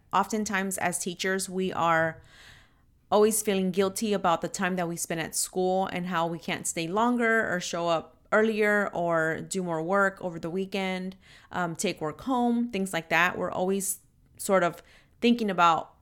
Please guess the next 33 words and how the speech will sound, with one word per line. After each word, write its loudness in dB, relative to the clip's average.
how 2
can -2
we -2
improve -2
as -4
educators. -2
And 0
sometimes 0
I 0
think -4
we -4
have -2
to -4
take -4
a -2
step -4
back 2
and -6
just -2
say, 0
you -4
know, -2
"I'm -6
sorry, 2
but 0
I'm 2
not 0
sorry," -4
because -6
I -2
am 0
a -2
human. -4